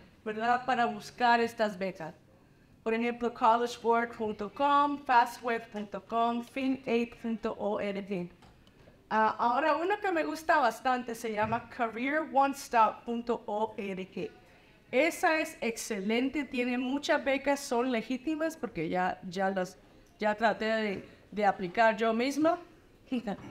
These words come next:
Y, este, en realidad, eh, es cierto todo lo que están diciendo ahí. Entonces, estas, estos sitios, eh, son confiables.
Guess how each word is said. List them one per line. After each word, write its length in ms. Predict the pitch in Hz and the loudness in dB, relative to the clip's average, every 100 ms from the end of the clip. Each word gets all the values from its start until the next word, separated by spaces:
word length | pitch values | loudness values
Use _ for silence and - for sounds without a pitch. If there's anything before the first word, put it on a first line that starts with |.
| - - - - - | -16 -16 -16 -18 -8
Y, 220 | 208 233 | -4 0
este, 320 | 226 220 - 220 | 0 0 0 2
en 100 | 208 | 4
realidad, 560 | 196 196 196 208 214 - - - | 2 2 4 4 2 -6 -16 -6
eh, 240 | 196 185 135 | -4 -4 -4
es 180 | 185 | -6
cierto 380 | - - 226 - | -4 0 0 0
todo 200 | - 202 | 0 0
lo 80 | 208 | -2
que 80 | 196 | -2
están 220 | - 190 | -4 -2
diciendo 340 | 196 202 202 | -4 -4 -4
ahí. 220 | 180 214 - - - - - - - | -2 -4 -8 -16 -20 -20 -20 -14 -4
Entonces, 680 | 233 302 320 320 254 254 - - - - - | 0 4 4 4 0 -2 -10 -20 -20 -20 -12
estas, 560 | - 254 - 330 320 - - - - - | -2 -2 2 4 4 2 -16 -20 -20 -10
estos 400 | - 277 285 339 | -4 -2 0 -2
sitios, 500 | - 311 320 330 330 | 0 -6 -4 -4 -4
eh, 180 | 294 285 | -4 -6
son 240 | - 277 285 | -2 -2 0
confiables. 600 | 285 277 240 170 165 | -2 0 0 0 -4